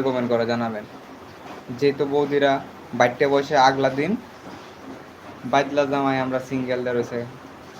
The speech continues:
হ্যাঁ, আলহামদুলিল্লাহ, ভাল্লা মাম্মা। কিত্তা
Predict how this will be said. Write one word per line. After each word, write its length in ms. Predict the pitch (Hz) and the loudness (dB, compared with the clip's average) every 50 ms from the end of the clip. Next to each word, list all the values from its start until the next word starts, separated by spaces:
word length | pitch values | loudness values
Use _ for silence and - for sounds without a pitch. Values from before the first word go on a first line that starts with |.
| - - - - - - - - - - - - - - - - - - - - - - - - - - - - - - - - 127 117 | -16 -16 -18 -18 -20 -20 -18 -18 -18 -18 -18 -18 -20 -20 -20 -18 -18 -16 -16 -16 -16 -18 -20 -20 -18 -16 -16 -16 -16 -16 -16 -12 -6 -2
হ্যাঁ, 460 | 123 131 135 135 135 131 131 127 127 123 123 | 0 2 2 4 4 2 2 2 2 2 0
আলহামদুলিল্লাহ, 640 | 123 127 127 127 131 131 131 127 123 123 127 123 123 120 117 | 0 0 0 -2 -2 -2 -4 -4 -4 -2 0 2 2 2 4
ভাল্লা 260 | 117 120 120 120 120 120 123 | 2 2 2 2 0 0 0
মাম্মা। 340 | 127 127 135 135 135 135 131 131 131 127 123 123 117 113 113 117 120 - - - - - - - - - - | -2 -6 -4 -2 -2 0 0 2 2 2 2 0 0 -2 -4 -6 -8 -12 -16 -18 -18 -18 -20 -20 -18 -18 -16
কিত্তা 320 | - 131 131 - - 147 | -14 -14 -10 -2 2 2